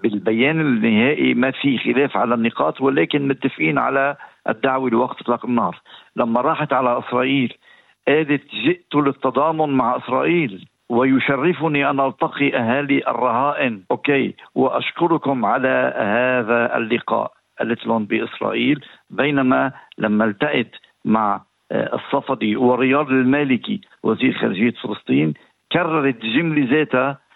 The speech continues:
"أشعر بالقلق على الوضع الإنساني في غزة." يعني عم تشعر بالقلق عند ال-، ال-، المحاورين العرب وعن تتضامن مع فلسطين،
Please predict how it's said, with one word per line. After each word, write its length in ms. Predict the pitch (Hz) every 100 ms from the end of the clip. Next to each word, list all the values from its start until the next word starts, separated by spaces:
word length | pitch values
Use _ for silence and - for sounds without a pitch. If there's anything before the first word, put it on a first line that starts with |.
| _ _ -
"أشعر 440 | 160 131 131 123
بالقلق 680 | 113 120 - 151 156 147 -
على 220 | 104 123
الوضع 580 | 127 113 127 143 131 98
الإنساني 600 | 117 113 - 127 127 113
في 220 | - 101
غزة." 400 | 90 - 69 _ _ _ _ _ 117
يعني 360 | 101 101 92 - _
عم 180 | - 123
تشعر 420 | 170 160 143 143
بالقلق 580 | 131 131 - 151 139 -
عند 320 | 110 127 107 -
ال-، 260 | 120 110 - _ 120
ال-، 220 | 113 104
المحاورين 960 | 120 113 110 - 104 120 113 127 123
العرب 440 | 113 123 127 147 - - - -
وعن 580 | 113 117 135 127 123 - _
تتضامن 880 | - - 139 139 165 165 143 135 123
مع 200 | 120 110
فلسطين، 640 | 104 113 110 - 127 120